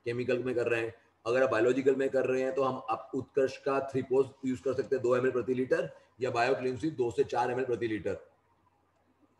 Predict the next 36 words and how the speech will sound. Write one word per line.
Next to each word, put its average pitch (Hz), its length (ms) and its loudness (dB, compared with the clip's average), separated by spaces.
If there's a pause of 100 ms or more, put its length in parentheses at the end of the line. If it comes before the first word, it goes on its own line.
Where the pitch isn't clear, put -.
(360)
ये 127 100 2
हमारे 120 240 0
दोनों 117 180 -4
product 110 360 -2
हैं। 131 160 -8 (2750)
Onion 139 280 2
fly, 101 300 2 (680)
अ, 117 220 -2
onion 147 260 0
fly 147 180 6
के 156 120 0
अंदर, 151 420 6
अ, 147 360 8
जो 131 180 2
उसके, 151 200 2
अ, 131 520 -2
leaf 147 260 2
होते 151 220 4
हैं 143 140 2
वो 139 160 4
सड़ 123 260 2
जाते 135 260 4
हैं, 139 220 -4 (400)
पत्ते 131 220 2
गिरने 131 260 4
शुरू 139 220 4
हो 135 100 12
जाते 135 220 8
हैं 143 80 6
और 143 140 2
roll 127 240 8
होने 135 160 6
शुरू 127 200 4
हो 123 80 6
जाते 123 240 4
हैं। 131 240 -4